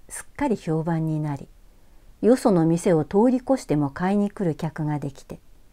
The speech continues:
わずかながら蓄えも積めるようになった。安之助が六歳になると、美代は付近の禅寺へ頼んで学問を始めさせた。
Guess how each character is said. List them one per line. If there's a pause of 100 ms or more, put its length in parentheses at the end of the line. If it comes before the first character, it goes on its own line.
(320)
わ
ず
か
な
が
ら (240)
蓄
え
も
積
め
る
よ
う
に
な
っ (160)
た。 (1700)
安
之
助
が
六
歳
に
な
る
と、 (680)
美
代
は
付
近
の
禅
寺
へ
頼
ん
で
学
問
を
始
め
さ
せ
た。